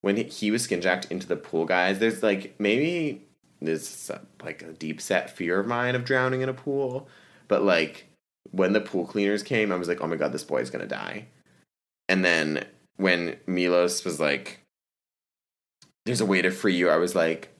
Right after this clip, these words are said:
"I think Milos is about to drown this child." And then he did. Did you remember that, Asia?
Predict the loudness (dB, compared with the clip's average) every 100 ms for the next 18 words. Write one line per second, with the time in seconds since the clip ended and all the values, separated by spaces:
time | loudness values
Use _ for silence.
0 | -6 -4 -2 -2 -2 -4 -6 -8 -6 -4
1 | -6 -10 -20 -20 _ _ _ -4 0 0
2 | 0 -4 -2 -2 -2 -6 -2 0 0 -2
3 | -6 -8 -6 -2 -2 -2 -4 -10 _ _
4 | _ _ _ _ _ _ 0 2 0 -2
5 | -2 -4 -8 -20 _ _ _ _ -8 -2
6 | 2 2 4 4 2 0 0 -2 -4